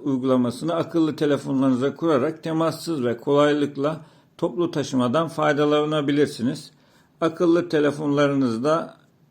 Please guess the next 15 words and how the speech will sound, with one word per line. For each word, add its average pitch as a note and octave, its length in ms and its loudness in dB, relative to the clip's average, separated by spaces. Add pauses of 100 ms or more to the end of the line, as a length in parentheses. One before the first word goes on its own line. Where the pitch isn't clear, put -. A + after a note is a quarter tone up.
(160)
e, C3 300 0
ben D#3 300 -2 (560)
videonun D3+ 520 0 (320)
açıklamalar D#3 640 0
kısmına D3 580 -4
linki D3 480 -2
bırakıl-, C3 640 -2
bırakılacağım. C#3+ 680 -2 (540)
E, C3+ 460 0
Google D#3+ 240 2
Store'dan, C#3 600 4
App - 280 -2
Store'dan, C#3 560 0 (880)
e, C3 500 0
telefonun D#3+ 500 -2